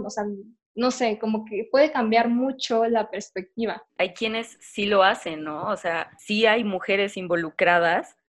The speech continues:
Speaker 2: pero y hasta que no se les da una voz, ¿no? O que no, no hay como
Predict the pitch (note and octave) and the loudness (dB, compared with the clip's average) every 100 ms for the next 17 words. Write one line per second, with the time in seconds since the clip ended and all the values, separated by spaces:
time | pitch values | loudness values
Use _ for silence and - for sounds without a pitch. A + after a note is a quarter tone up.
0 | _ F#3+ F3+ F3 F3 E3 - F#3 F3+ F3+ | _ 2 6 6 8 6 4 0 0 0
1 | F#3 F3 F3+ F#3+ D4+ A#3 F3 F#3 F3+ E3+ | -2 -4 -6 -6 -4 -2 0 0 -2 2
2 | G#3 F3 - _ D3+ D#3+ A3+ C4+ E3 F3 | 0 0 -8 _ -10 -6 -4 -4 -4 -4
3 | E3+ F3 F3 E3+ C#3+ - _ _ _ _ | -2 -2 -2 -4 -6 -8 _ _ _ _
4 | E3 E3 E3+ F3+ F3 G3 E3+ D#3+ C#3+ | -6 2 4 2 0 0 2 2 0